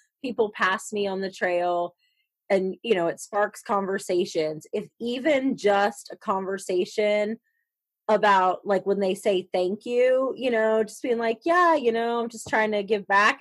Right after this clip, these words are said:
or, and more than, more than half the time, though, people say, "You know, I didn't even think about that. Like,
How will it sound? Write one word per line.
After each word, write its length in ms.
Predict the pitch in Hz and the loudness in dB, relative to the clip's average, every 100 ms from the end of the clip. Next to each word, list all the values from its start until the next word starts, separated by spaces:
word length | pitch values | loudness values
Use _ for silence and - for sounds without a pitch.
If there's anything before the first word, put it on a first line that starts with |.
| - | -2
or, 260 | 208 196 - _ _ _ - | 0 0 -4 _ _ _ -4
and 480 | 190 180 180 175 185 | -2 -2 -6 -8 -6
more 300 | 202 226 277 | 2 4 4
than, 320 | 254 196 147 _ - | 0 -2 -8 _ -10
more 300 | 196 247 349 | 0 2 2
than 120 | 247 | 0
half 280 | 214 202 208 | 0 0 -2
the 80 | 196 | -6
time, 320 | 208 196 196 | -2 -2 0
though, 160 | 185 | -2
people 400 | 175 226 202 190 | -4 -6 -6 -6
say, 480 | 185 208 185 175 175 - - - - _ | -4 -2 0 0 -2 -8 -20 -20 -20 _
"You 100 | 233 | -6
know, 100 | 262 311 | 0 2
I 80 | |
didn't 180 | 359 370 | 4 4
even 240 | 247 196 196 | 2 0 -2
think 240 | 339 359 | 2 2
about 340 | 302 180 156 151 | 2 0 -2 -2
that. 320 | 165 151 151 - _ _ - | -2 -2 -4 -10 _ _ -2
Like, 340 | 220 214 202 | 2 2 0